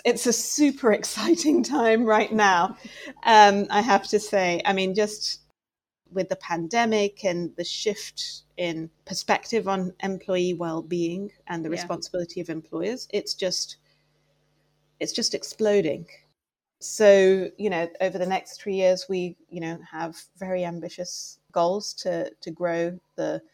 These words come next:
Speaker 1: grow as a business and obviously reach lots of people through employers. But we also want to develop our services to make sure that they are as universal as they can be in terms of being relevant for people sort of across,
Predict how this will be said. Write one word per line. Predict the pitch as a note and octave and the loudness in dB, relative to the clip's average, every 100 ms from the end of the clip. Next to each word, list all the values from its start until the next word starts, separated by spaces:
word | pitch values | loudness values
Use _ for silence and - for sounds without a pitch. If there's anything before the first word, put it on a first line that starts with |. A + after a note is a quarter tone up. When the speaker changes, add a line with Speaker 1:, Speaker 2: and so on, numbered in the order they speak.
| F#3 | -4
Speaker 1:
grow | A3+ A3 | 0 2
as | G3+ | 0
a | |
business | F3 F#3+ F3 F3 A#3 - - | -2 -2 -2 -6 -6 -10 -10
and | F3+ F3 | -6 -4
obviously | - E3 F3 E3+ | -4 -4 -4 -4
reach | E3 E3+ - | -4 -4 -6
lots | E3+ - | -8 -8
of | E3 | -12
people | F3 E3+ D#3+ | -12 -10 -12
through | - D#3 | -10 -10
employers. | D#3+ - F4 D4+ F#3 - | -10 -12 -6 -4 -6 -4
But | G3 | -4
we | G3 | -2
also | G3 G3 G3 | -4 -4 -6
want | F3+ E3 | -8 -8
to | D#3+ | -8
develop | F3 F3 F3+ F3 - - | -8 -4 -2 -4 -6 -8
our | E3 | -8
services | E3+ E3+ E3 D#3+ E3 | -6 -8 -8 -10 -12
to | - | -12
make | E3 D#3 | -10 -10
sure | - D#3+ D#3+ | -10 -8 -8
that | D#3 - | -10 -8
they | D#3+ D#3 - | -8 -8 -8
are | D3+ D3 - _ _ _ _ | -6 -6 -8 _ _ _ _
as | E3+ E3 E3+ | -4 -4 -4
universal | G#3 G3 F3+ F3+ - E3+ E3+ - - | -4 -4 -2 -4 -4 -6 -8 -12 -10
as | E3 D#3+ | -10 -10
they | - D#3 | -8 -10
can | D#3 D#3+ | -8 -10
be | D#3 G3 A#3+ - | -6 -6 -6 -10
in | F3 E3 | -10 -10
terms | - E3 D#3+ | -10 -10 -10
of | D#3+ - | -14 -10
being | D#3+ D3+ D#3 - | -10 -8 -12 -10
relevant | E3+ E3+ E3 D#3+ - | -6 -6 -8 -12 -14
for | - | -20
people | D#3+ - E3+ E3 D#3+ E3 _ _ _ - | -16 -12 -10 -8 -8 -10 _ _ _ -14
sort | - D3 | -6 -6
of | D3+ - _ _ - | -6 -20 _ _ -10
across, | G#3 - G3+ - - - - | -8 -2 -2 0 -4 -4 -8